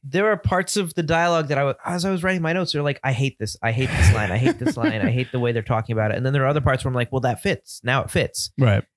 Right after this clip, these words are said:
Speaker 1: And it just, it depends, I think, on how the actors are delivering the lines, what I think they're looking for in the film. And I think the writers didn't know what they were going with. Obviously, you said that there were rewrites and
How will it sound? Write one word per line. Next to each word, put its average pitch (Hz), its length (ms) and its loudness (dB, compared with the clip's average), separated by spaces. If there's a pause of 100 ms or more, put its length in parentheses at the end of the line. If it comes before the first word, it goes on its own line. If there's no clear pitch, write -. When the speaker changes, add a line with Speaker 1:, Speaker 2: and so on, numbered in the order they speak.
Speaker 1:
And 156 120 2
it 151 60 2
just, 156 220 0
it 151 100 -2
depends, 180 300 2
I 180 60 2
think, 165 180 0
on 139 120 2
how 135 200 2
the 127 260 0
actors 123 320 0
are 120 40 0
delivering 110 400 -2
the 131 60 -2
lines, 135 420 -4 (240)
what 120 340 -2
I 123 80 0
think 113 240 -2
they're 113 320 0
looking 120 320 -2
for 147 200 -2
in 151 60 0
the 147 80 0
film. 160 360 -4 (500)
And 120 540 0 (120)
I 120 100 -2
think 143 220 -2
the 135 100 0
writers 127 420 2
didn't 110 220 -4
know 107 160 0
what 110 180 0
they 120 120 2
were 104 100 2
going 107 280 0
with. 104 160 0
Obviously, 117 380 0
you 110 60 0
said 107 180 0
that 98 160 2
there 95 120 2
were 95 140 -2
rewrites 107 460 0
and 90 220 -4